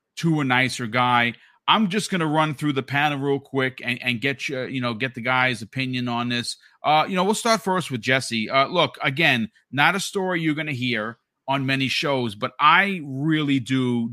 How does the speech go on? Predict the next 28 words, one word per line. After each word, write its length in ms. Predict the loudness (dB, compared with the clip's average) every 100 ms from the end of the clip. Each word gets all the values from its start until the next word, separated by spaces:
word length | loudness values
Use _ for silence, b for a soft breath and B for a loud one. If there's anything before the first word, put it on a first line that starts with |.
| -2
dig 360 | 2 2 0
Aaron 380 | -2 -2 0 -4
Greenberg, 640 | -4 -4 -2 -2 -2 -2 0
not 240 | 2 2
only 400 | 0 -4 -6 -4
as 180 | -4 -4
a 60 |
representative 800 | -4 -4 -4 -6 -6 -6 -4 -6
of 80 | -4
Xbox, 640 | -2 -2 -2 -2 0 -2 -8
but 120 | -2
as 180 | -2 0
a, 160 | -2 -4 b b _
as 180 | -4 -2
a 60 | -4
public-facing 960 | -4 -4 -2 -4 -6 -4 -4 -2 -4
human 360 | -2 0 0 -2
being. 320 | -4 -6 -6
Like, 160 | -6 -6
he 480 | -6 -2 0 -2 -4 b b _
does 240 | -2 0
a 40 | -2
lot 400 | -2 2 4 4
of 100 | 0
charity 460 | 2 4 4 2
work 360 | -2 0 -2 0
that 180 | -2 -2
goes 320 | -4 -6 -8